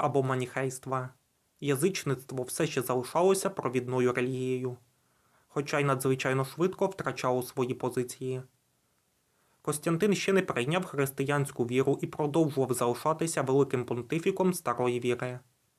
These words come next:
Міланський едикт лише почав перетворення християнства в офіційну релігію імперії.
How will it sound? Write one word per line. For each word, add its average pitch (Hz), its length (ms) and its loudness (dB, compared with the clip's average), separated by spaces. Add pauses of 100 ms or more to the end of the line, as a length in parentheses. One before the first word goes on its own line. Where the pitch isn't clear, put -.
(680)
Міланський 143 580 2
едикт 151 340 0
лише 135 260 4
почав 170 400 0
перетворення 135 640 0
християнства 139 840 -2
в 117 80 -4
офіційну 180 540 -2
релігію 131 400 0
імперії. 131 640 -4